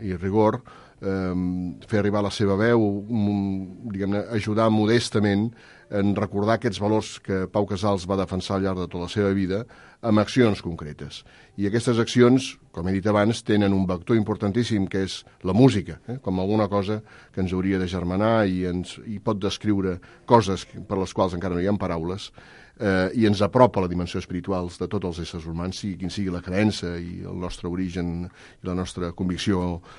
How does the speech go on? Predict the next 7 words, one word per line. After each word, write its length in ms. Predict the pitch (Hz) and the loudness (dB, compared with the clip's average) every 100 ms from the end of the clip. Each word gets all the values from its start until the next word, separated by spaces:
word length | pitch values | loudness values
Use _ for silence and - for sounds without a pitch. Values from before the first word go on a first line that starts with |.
| - - | -18 -8
diguem-ne, 440 | 92 90 87 87 82 | -4 -2 -2 -2 -4
personal, 560 | 101 - 110 98 123 - - - - - | -4 2 4 6 2 -4 -20 -20 -8 6
però 220 | 113 113 | 10 12
alhora 300 | 113 117 113 | 12 10 8
també 380 | 117 110 101 104 101 117 | 6 6 6 4 4 2
intentant 640 | 101 101 98 104 101 101 104 | 2 2 2 4 4 4 0
apropar, 600 | 95 104 85 107 98 | -4 -4 0 2 4